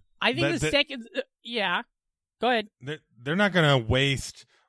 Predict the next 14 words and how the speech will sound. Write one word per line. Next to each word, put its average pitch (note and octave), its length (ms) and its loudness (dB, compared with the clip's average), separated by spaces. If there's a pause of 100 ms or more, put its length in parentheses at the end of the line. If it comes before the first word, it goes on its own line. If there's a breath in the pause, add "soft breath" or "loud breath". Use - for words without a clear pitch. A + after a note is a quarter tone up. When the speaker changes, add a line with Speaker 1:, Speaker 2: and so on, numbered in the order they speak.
(120)
Speaker 2:
booking C3+ 600 0
Vanilla B2 540 -2
Ice A#2 680 -8 (680)
at, B2 340 -8
like, A#2+ 500 -6 (380)
the B2+ 120 -2
tail C3+ 500 -2
end B2+ 220 -4
of A2+ 100 -4
his A2 200 -8
prime. A2+ 680 -4 (400)
Speaker 1:
Yeah. D3+ 400 0 (420)
Speaker 2:
You B2 140 -2
know, G#2 420 -2